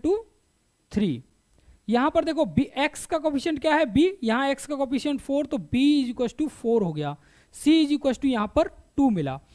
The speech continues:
अब हम यहाँ देखेंगे इस इक्वेशन का sum of zero निकालेंगे। Sum of zero जब निकालेंगे तो यहाँ माइनस का B,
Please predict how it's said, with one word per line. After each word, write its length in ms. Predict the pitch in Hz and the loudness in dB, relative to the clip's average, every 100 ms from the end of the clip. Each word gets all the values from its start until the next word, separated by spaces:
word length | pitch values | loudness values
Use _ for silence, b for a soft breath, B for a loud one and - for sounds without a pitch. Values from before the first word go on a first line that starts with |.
| b b | b b
अब 120 | 311 | 4
हम 180 | 339 370 | 4 4
यहाँ 180 | 320 302 | 2 2
देखेंगे 340 | 262 233 226 277 - | 0 -2 -2 -4 -6
इस 160 | 285 | -6
इक्वेशन 400 | 311 262 269 254 | -6 -4 -4 -4
का 160 | 220 269 | -4 -4
sum 360 | 311 - 285 320 | -4 -2 2 2
of 200 | 330 208 | 2 2
zero 240 | 240 294 | 0 0
निकालेंगे। 520 | 285 262 247 226 233 302 b b b | -2 -2 -4 -4 -4 -6 b b b
Sum 240 | 277 294 | 2 4
of 180 | 339 320 | 4 2
zero 220 | 302 330 | 2 2
जब 140 | 320 302 | 2 0
निकालेंगे 600 | 269 247 254 262 247 302 - b b | 0 0 -2 -2 0 -2 -6 b b
तो 60 | 294 | 2
यहाँ 260 | 285 311 | 4 2
माइनस 460 | 339 269 262 277 - | 2 0 0 -2 -2
का 160 | 339 302 180 | 0 0 4
B, 160 | 285 | 4